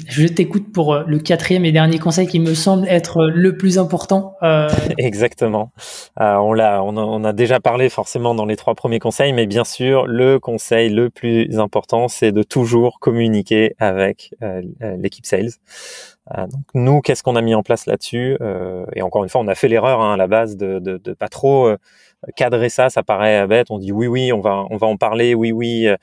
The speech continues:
Speaker 2: euh, ça va se faire naturellement. » Non, il faut être très précis là-dessus. Et donc, on fait, euh, déjà un point, euh, toutes les semaines, euh, donc moi côté marketing avec, euh, mon équivalent, euh, côté sales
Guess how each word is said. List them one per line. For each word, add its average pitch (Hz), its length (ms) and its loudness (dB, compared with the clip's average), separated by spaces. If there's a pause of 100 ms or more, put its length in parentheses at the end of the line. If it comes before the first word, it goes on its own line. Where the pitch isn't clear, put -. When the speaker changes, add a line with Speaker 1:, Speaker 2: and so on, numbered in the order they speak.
(400)
Speaker 2:
euh, 101 100 0
ça - 140 -2
va 110 80 2
se - 80 -4
faire 107 140 -2
naturellement. » 104 520 0
Non, 113 220 2
il 98 60 -4
faut - 160 0
être - 80 -4
très 120 340 2
précis - 440 -4
là-dessus. 120 440 0
Et 98 60 2
donc, 101 200 -4
on 101 60 -2
fait, 104 400 0 (140)
euh, 92 160 -6
déjà 107 360 0
un 131 140 0
point, 127 360 0 (600)
euh, 95 200 -14 (140)
toutes - 280 -4
les 135 100 2
semaines, 117 600 0
euh, 92 200 -6
donc 90 260 -14
moi 113 320 2
côté 117 240 0
marketing 110 600 -2
avec, 98 440 0 (480)
euh, 92 120 -6
mon 98 240 -2
équivalent, 101 720 0
euh, 98 200 -10
côté - 240 -2
sales 117 460 0